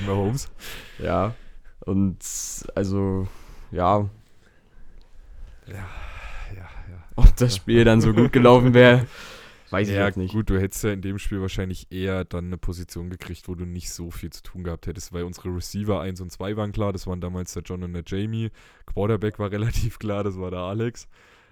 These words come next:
Speaker 1: Du hättest Center gespielt tatsächlich.
Speaker 2: Ja, hätte ich mir auch, hätte ich gedacht.
Speaker 1: Hm. Naja, das war,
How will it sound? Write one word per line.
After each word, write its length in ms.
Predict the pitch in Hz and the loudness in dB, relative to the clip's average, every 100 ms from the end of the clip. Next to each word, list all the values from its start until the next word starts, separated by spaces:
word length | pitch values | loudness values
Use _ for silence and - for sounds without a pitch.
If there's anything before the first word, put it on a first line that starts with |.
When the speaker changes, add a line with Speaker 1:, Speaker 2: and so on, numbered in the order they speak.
| _ | _
Speaker 1:
Du 100 | 98 | -6
hättest 220 | 95 104 | -6 -4
Center 260 | - 110 107 | -8 -2 -4
gespielt 360 | 87 - 90 - | -4 -8 -4 -2
tatsächlich. 540 | 95 98 92 95 92 | -2 -2 -4 -6 -6
Speaker 2:
Ja, 240 | 107 95 98 | -6 -6 -4
hätte 180 | 110 | -4
ich 60 | 104 | -4
mir 120 | 107 | -2
auch, 340 | 98 98 92 90 _ | -2 -4 -8 -12 _
hätte 140 | 107 101 | -6 -6
ich 80 | |
gedacht. 380 | - 95 95 - _ _ _ - | -6 -8 -8 -14 _ _ _ -18
Speaker 1:
Hm. 220 | 90 87 _ _ _ | -16 -16 _ _ _
Naja, 140 | 87 92 | -8 -6
das 160 | 90 | -6
war, 200 | 92 92 | -6 -6